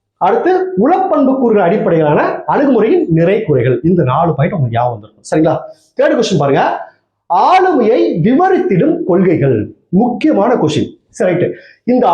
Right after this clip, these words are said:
ஆளுமையை விவரித்திடும் கொள்கையில என்னென்ன, எத்தனை பாயிண்ட் இருக்கு அப்படின்னு பாத்தீங்கன்னா, மொத்தம் வந்து பாத்தீங்கன்னா உங்களுக்கு ஆறு பாயிண்ட், இன்னொரு, இன்னொரு பாயிண்ட் இருக்கு. சரிங்களா?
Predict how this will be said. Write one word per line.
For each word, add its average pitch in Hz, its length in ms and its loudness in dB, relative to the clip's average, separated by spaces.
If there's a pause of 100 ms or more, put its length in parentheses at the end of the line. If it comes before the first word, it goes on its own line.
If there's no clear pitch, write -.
(140)
ஆளுமையை 359 440 2
விவரித்திடும் 247 460 0
கொள்கையில 226 340 2 (100)
என்னென்ன, 226 260 2 (140)
எத்தனை 311 220 0
பாயிண்ட் 202 220 -2
இருக்கு 175 200 -2 (120)
அப்படின்னு 160 240 -2
பாத்தீங்கன்னா, 147 300 -2 (440)
மொத்தம் 320 280 0
வந்து 277 200 0
பாத்தீங்கன்னா 185 320 0 (220)
உங்களுக்கு 403 360 0 (600)
ஆறு 277 280 2
பாயிண்ட், 262 260 0 (120)
இன்னொரு, 262 240 2 (160)
இன்னொரு 262 220 2
பாயிண்ட் 202 180 0
இருக்கு. 139 240 -2
சரிங்களா? 214 260 2